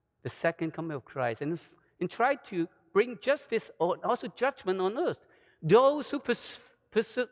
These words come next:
persevere and pray and don't quit and don't lose heart will be rewarded, will be saved. But those who just live the ordinary life as usual or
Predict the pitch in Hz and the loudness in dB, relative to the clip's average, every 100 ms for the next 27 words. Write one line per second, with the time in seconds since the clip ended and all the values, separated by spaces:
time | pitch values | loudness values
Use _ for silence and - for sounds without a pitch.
0 | - 294 320 240 160 208 214 220 - _ | -4 -4 0 -2 0 4 4 2 -6 _
1 | - 185 190 - 220 254 285 - - - | -2 -2 -2 2 6 6 4 -6 -10 0
2 | 196 185 214 262 254 - 294 302 208 185 | 0 4 4 4 -2 -4 -2 0 0 4
3 | 226 269 226 294 - 220 220 226 - _ | 4 4 0 -2 -2 2 2 2 -8 _
4 | _ _ _ _ _ _ - 160 190 185 | _ _ _ _ _ _ -4 -2 -2 -4
5 | - _ _ _ 170 156 151 135 175 139 | -12 _ _ _ -8 -4 -4 -2 -4 -6
6 | 117 - _ _ _ _ _ _ _ _ | -12 -20 _ _ _ _ _ _ _ _
7 | - 220 226 - 240 226 139 95 - _ | -2 0 0 0 2 2 0 -10 -20 _
8 | _ _ _ _ _ _ _ _ - 202 | _ _ _ _ _ _ _ _ 2 2
9 | 165 220 269 285 - - - _ _ _ | 6 6 6 4 -6 -16 -20 _ _ _
10 | _ _ 202 - 262 - - _ _ _ | _ _ -2 0 -4 -6 -20 _ _ _
11 | - 202 254 196 156 190 226 220 214 208 | -4 -2 0 0 2 4 4 2 0 4
12 | 202 214 190 - 165 208 - 240 277 - | 4 4 -2 -6 -6 -6 -2 0 0 -6
13 | _ _ _ _ _ _ _ _ _ _ | _ _ _ _ _ _ _ _ _ _
14 | _ - 180 196 | _ 2 4 4